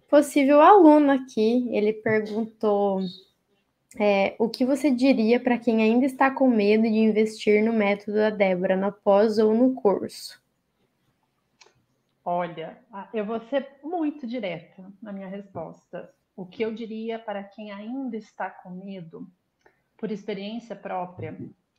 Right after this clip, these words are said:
Speaker 2: o medo nos paralisa. Ele nos impossibilita de crescer, eles no-,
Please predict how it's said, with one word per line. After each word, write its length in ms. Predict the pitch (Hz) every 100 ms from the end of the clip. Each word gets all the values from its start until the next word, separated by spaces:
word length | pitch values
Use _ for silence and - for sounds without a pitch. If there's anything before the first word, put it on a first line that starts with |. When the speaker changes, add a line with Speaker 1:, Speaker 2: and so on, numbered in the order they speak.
| _ _ _ _ -
Speaker 2:
o 80 | 220
medo 640 | 214 190 185 180 202 214 - _ _ _ _
nos 560 | 196 185 180 - - _ _
paralisa. 720 | 208 220 214 185 165 151 - _ _ _ _ _ _ -
Ele 240 | 170 175
nos 240 | 180 175
impossibilita 1120 | 185 202 202 196 180 185 185 180 185 233 226 247 _
de 140 | - -
crescer, 880 | 160 156 _ - 160 180 220 _ _ _ _ _ -
eles 220 | 180 165
no-, 240 | 185 196